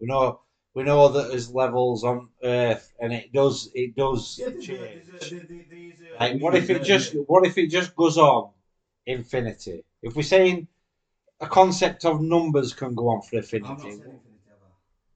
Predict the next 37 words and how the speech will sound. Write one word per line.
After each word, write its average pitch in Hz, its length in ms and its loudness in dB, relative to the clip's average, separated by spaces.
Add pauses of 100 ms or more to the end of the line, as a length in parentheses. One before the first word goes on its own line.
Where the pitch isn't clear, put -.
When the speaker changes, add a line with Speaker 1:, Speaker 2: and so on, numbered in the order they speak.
(120)
Speaker 2:
That's 107 160 -20
what 123 60 -20
I'm - 20 -
Speaker 1:
Yeah, 160 120 -2
Speaker 2:
saying, 143 60 -4
Speaker 1:
but 143 140 0
Speaker 2:
in 131 80 -6
our - 300 -14
life. - 260 -20 (140)
Speaker 1:
yeah, 160 120 4
but 156 260 0
no, 165 180 8
but 147 240 0 (100)
basically 156 400 0
saying 151 360 2
in 143 180 -4
our 156 260 4
life, 110 420 -2 (140)
Speaker 2:
Yeah. - 120 -20
Speaker 1:
we 151 120 0
don't 151 140 -2
have 139 120 -4
to 147 60 -4
worry 175 200 4
about 123 280 2
past - 260 -6
us, 107 380 -4 (100)
Speaker 2:
Yeah. 143 160 -16
Speaker 1:
but 139 100 -2
we 139 120 2
know 139 160 2
that 127 120 0
it 123 100 -8
goes 123 120 -4
on 123 140 -4
for - 140 -14
infinity. 120 680 -6